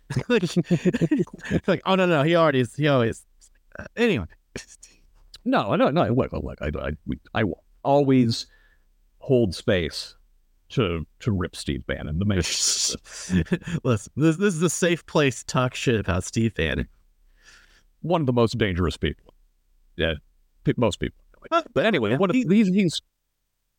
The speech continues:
Speaker 2: go ahead.
Speaker 1: Going, going back to what you, you said his accolades are, he basically controls, like, a,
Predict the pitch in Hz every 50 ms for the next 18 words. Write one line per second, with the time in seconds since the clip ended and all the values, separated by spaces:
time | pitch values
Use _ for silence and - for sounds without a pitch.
0 | _ _ - - 196 131 135 - _ _ _ _ _ - 247 285 349 302 214 -
1 | - 302 311 233 180 226 262 277 - - 214 214 151 156 151 143 135 - _ 151
2 | 151 156 - - 208 208 151 131 - - 202 247 320 - - 156 127 113 110 -
3 | - 113 98 92 95 - _ _ _ _ - 247 254 - 320 403 403 - 349 -
4 | - 180 165 - - 180 160 - - - 214 262 285 226 123 113 127 160 165 -
5 | - - - _ _ _ _ _ _ _ _ _ _ _ 175 190 190 185 180 175